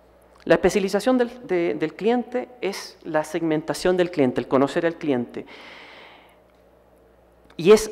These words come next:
actualmente considerado o incorporado por el cuarenta y tres por ciento de los asesores en su modelo, en su modelo de práctica diaria.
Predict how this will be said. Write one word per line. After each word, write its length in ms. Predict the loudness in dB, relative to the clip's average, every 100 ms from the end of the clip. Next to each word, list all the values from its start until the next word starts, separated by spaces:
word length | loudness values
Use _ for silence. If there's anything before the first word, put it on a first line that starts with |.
| -6
actualmente 640 | 2 8 10 8 6 2
considerado 720 | 6 6 6 6 8 10 10
o 80 | 8
incorporado 560 | 6 2 0 4 4 4
por 140 | 2
el 120 | 0
cuarenta 380 | -2 -2 -2 -4
y 60 | -4
tres 240 | -2 -4
por 180 | -4 -4
ciento 400 | 0 0 0 -2
de 60 |
los 180 | -2 -2
asesores 520 | -6 -4 2 2 4
en 80 | 0
su 120 | 2
modelo, 480 | 4 4 4 4 2
en 120 | 0 -4
su 100 | 0
modelo 340 | 2 2 4
de 80 | 2
práctica 540 | 2 0 -4 -2 0
diaria. 460 | 2 2 0 -4